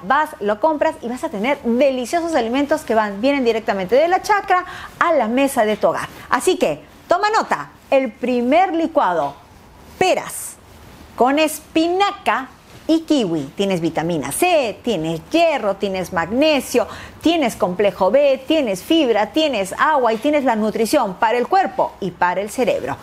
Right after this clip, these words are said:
El segundo licuado, uvas,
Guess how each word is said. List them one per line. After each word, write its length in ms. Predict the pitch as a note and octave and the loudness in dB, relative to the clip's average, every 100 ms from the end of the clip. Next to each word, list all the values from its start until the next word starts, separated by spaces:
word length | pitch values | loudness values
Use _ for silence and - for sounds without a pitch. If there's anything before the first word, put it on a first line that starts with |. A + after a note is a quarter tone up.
| - - - | -14 -12 -2
El 180 | C#4 C4+ | 0 0
segundo 540 | - C#4+ F#4 G4+ F4 | 0 2 2 2 2
licuado, 580 | D#4+ C4+ G#3+ E3+ D3+ D3 - - - - | 0 0 0 2 0 -2 -8 -20 -20 -2
uvas, 560 | E4+ G4 A#3+ D#3 D3 | 2 4 2 0 -2